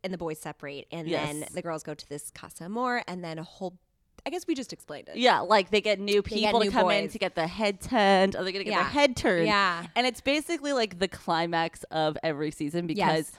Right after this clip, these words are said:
Speaker 2: every time the girls never get their head turned.
Speaker 1: Yeah.
Speaker 2: And every time, every boy head turned.
Speaker 1: Without fail.
Speaker 2: They've been in, like, c-, like, insane relationships for the last
Speaker 1: Mm.
Speaker 2: five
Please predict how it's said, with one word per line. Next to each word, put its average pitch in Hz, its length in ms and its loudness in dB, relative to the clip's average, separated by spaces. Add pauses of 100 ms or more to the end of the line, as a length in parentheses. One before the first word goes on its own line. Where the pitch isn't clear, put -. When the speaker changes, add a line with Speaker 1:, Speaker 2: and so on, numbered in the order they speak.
(260)
Speaker 2:
every 214 380 2
time 170 460 -2
the 180 100 -2
girls 170 420 0
never 165 460 -2
get 175 120 -4
their 175 100 -4
head 175 240 -6
turned. 131 400 -6
Speaker 1:
Yeah. 415 440 -2 (180)
Speaker 2:
And 214 200 2 (140)
every 247 420 6
time, 220 400 0 (220)
every 262 420 8
boy 220 400 8 (100)
head 247 300 2
turned. 170 300 -2
Speaker 1:
Without 202 260 0
fail. 180 340 -8 (180)
Speaker 2:
They've 247 220 2
been 294 160 0
in, 302 120 2
like, 302 240 -2 (800)
c-, - 140 -4
like, 220 180 0 (160)
insane 226 560 0
relationships 196 640 0
for - 80 -14
the 185 40 -4
last 175 300 2
Speaker 1:
Mm. - 40 -20
Speaker 2:
five 180 480 2